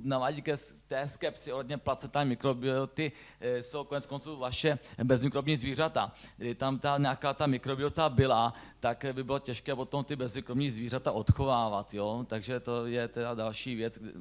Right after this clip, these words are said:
jako, že jsem takový trošku opatrný, proto, eh, bych držel se toho, že to je spíš akademická diskuze, zda tam něco je, a pokud to je živé, tak, eh, to bude opravdu velmi ma-, velký,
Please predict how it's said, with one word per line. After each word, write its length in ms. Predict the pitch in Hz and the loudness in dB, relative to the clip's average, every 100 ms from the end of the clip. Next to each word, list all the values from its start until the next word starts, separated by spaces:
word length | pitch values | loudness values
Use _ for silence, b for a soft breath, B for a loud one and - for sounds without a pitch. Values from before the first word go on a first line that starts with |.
| 101 104 | -10 -8
jako, 180 | - | -6
že 80 | 117 | -6
jsem 140 | 117 117 | -4 -6
takový 220 | 117 117 | -4 -8
trošku 440 | - 110 - 120 B B | -6 -8 -6 -10 B B
opatrný, 680 | 110 - 127 123 127 123 127 | 2 6 6 6 0 0 0
proto, 420 | 117 113 127 123 | -4 -2 0 0
eh, 600 | - - - 107 110 113 | -4 -18 -8 -4 -4 -4
bych 240 | 110 117 117 | -4 -6 -6
držel 360 | 104 113 127 | -8 -4 -4
se 120 | 131 | -6
toho, 140 | 113 123 | -6 -6
že 120 | 123 | -6
to 120 | - | -8
je 40 | 127 | -10
spíš 200 | 131 123 | -10 -10
akademická 400 | - 127 - 135 | -6 -6 -2 -2
diskuze, 340 | 107 127 123 | -2 -4 -2
zda 140 | 117 131 | 0 0
tam 220 | 135 139 | 0 0
něco 260 | 131 - | -2 -4
je, 220 | 131 123 117 B - | -2 -2 -2 B -2
a 60 | |
pokud 360 | - 127 - 113 | 4 4 2 -2
to 80 | 135 | 0
je 120 | 127 | 0
živé, 380 | 117 120 120 117 | 0 0 0 0
tak, 340 | 120 113 - | -4 -6 -8
eh, 380 | 113 113 113 107 | -6 -6 -6 -8
to 160 | 117 | -8
bude 120 | 110 117 | -4 -4
opravdu 400 | 110 117 107 104 | 0 0 0 -6
velmi 280 | 107 107 104 | -6 -4 -6
ma-, 140 | 107 - | -8 -10
velký, 360 | 95 92 107 | -12 -10 -10